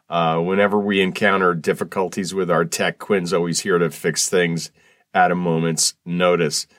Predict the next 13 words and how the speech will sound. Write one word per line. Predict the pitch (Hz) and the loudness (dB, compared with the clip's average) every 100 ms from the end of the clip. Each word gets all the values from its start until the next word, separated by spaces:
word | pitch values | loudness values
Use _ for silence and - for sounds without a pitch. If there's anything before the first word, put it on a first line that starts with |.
| _ - | _ -4
Much | 101 101 - | 0 0 0
appreciated, | 85 117 101 - 101 95 82 | -4 -2 -2 0 2 2 0
Quinn, | - 107 90 | -2 0 0
and | 82 | -4
thank | - 101 98 | 0 0 0
you | 110 | -4
for | - 90 82 _ _ _ - | -2 -2 -2 _ _ _ -8
talking | - 110 107 113 | 0 2 2 2
me | 107 | 4
<laughs> | |
off | 110 104 - | 4 4 2
the | 113 | 0
ledge | 110 113 127 98 90 - | 2 2 2 2 0 -6